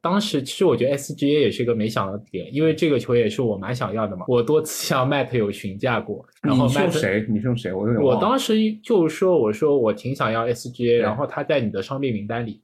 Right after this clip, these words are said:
Speaker 2: 对。
Speaker 1: 然后 Matt 给我的回答是，这个是非卖品。所以说，其实我个人对于S G A的一个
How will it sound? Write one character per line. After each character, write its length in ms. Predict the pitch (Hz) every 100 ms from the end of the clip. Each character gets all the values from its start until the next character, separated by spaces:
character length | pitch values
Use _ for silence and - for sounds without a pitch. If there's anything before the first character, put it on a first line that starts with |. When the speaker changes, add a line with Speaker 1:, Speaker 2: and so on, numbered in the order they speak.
| -
Speaker 2:
对。 200 | 92 92
Speaker 1:
然 160 | - 113
后 420 | 123 131 120 156 190
Matt 320 | 151 139 135
给 120 | 123
我 160 | 123 123
的 80 | 107
回 140 | 107
答 120 | 107
是， 200 | 107 -
这 100 | 117
个 140 | 127 120
是 160 | 120
非 160 | 123 127
卖 160 | 127 113
品。 220 | - -
所 140 | - 143
以 60 |
说， 300 | 135 156 143 -
其 140 | -
实 120 | 160
我 280 | 220 160 104
个 180 | - 110
人 160 | 127 113
对 120 | 127
于 60 | 123
S 200 | 120 -
G 160 | 135
A 100 | 131
的 220 | 127 110
一 100 | 104 110
个 300 | 123 113